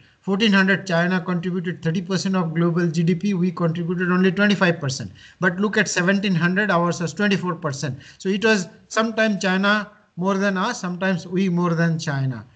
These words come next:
Even in two thousand nine, uh, nineteen ninety, China, India contributed equal portion in global G D P, whereas China has moved far ahead.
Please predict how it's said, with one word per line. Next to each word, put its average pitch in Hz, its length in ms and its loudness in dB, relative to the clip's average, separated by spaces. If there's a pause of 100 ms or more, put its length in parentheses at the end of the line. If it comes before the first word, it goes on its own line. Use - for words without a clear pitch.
(200)
Even 202 240 2
in 214 180 2
two 190 80 -6
thousand 190 420 2
nine, 180 400 0 (200)
uh, 156 160 -2
nineteen 190 600 0
ninety, 180 840 0 (720)
China, 202 440 0
India 196 300 0
contributed 185 720 -2
equal 190 680 2 (360)
portion 190 580 -2
in 170 220 0
global 170 320 2
G 156 180 -2
D 165 120 -4
P, 175 160 -4
whereas 165 420 2
China 170 360 0
has 170 200 2
moved 165 280 -2
far 233 460 0
ahead. 170 340 2